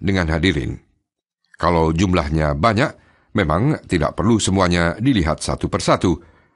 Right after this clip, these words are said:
Tetapi jangan pula hanya pada satu pojok tertentu. Pandanglah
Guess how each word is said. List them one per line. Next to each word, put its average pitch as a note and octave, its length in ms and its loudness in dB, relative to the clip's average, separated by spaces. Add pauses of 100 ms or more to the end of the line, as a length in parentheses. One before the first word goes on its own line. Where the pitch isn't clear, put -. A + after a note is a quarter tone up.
(260)
Tetapi E3 320 0
jangan C#3 240 2
pula F2+ 300 2
hanya G#2+ 180 2
pada F2+ 400 0
satu A2+ 400 -2
pojok D#2+ 400 -2
tertentu. A#2+ 640 -2 (800)
Pandanglah B2+ 560 2